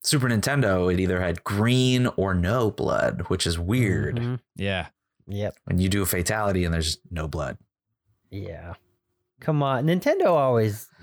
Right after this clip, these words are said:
Speaker 2: makes their games
Speaker 3: 'Cause it's a
Speaker 2: shittier.
Speaker 3: family-friendly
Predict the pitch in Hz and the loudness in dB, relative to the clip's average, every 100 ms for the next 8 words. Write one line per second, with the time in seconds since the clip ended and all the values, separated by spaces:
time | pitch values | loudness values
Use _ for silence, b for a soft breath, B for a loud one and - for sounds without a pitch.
0 | b b - 110 120 113 - 95 92 92 | b b -14 -4 -2 -2 -4 -8 -6 -4
1 | 208 190 190 185 - 185 80 80 196 190 | 0 0 0 -2 -2 -2 -2 -2 0 2
2 | 190 175 180 175 - - 196 180 175 170 | 2 2 2 2 0 -2 0 0 2 2